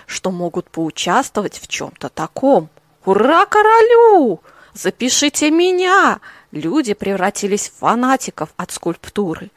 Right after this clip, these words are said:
Это был большой шанс, который нельзя было упустить. Он даст толчок городу, так что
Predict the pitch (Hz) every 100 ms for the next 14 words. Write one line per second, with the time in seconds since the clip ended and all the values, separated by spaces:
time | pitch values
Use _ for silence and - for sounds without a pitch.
0 | _ _ _ - 185 233 - 196 196 226
1 | 190 202 - 226 220 - 254 240 - 202
2 | 233 233 247 240 240 208 180 208 269 269
3 | 269 262 294 - - 320 254 - _ -
4 | - 196 294 330 202 214 262 - 247 311
5 | - 320 190 - 208 185 156 147 147 -
6 | _ 170 185 - - 381